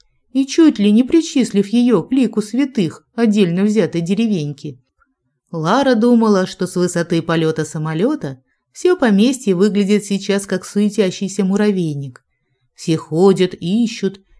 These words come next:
перемещаются в разных направлениях по лесам, лугам, рощам.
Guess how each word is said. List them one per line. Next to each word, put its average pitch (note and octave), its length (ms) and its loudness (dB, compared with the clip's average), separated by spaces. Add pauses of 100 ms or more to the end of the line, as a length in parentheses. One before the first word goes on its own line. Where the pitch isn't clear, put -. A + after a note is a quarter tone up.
(160)
перемещаются B3 960 2
в G#3+ 60 0
разных G#3 380 2
направлениях G3+ 880 0
по F3+ 80 -6
лесам, F#3 460 0
лугам, F3+ 420 0
рощам. F3 600 -2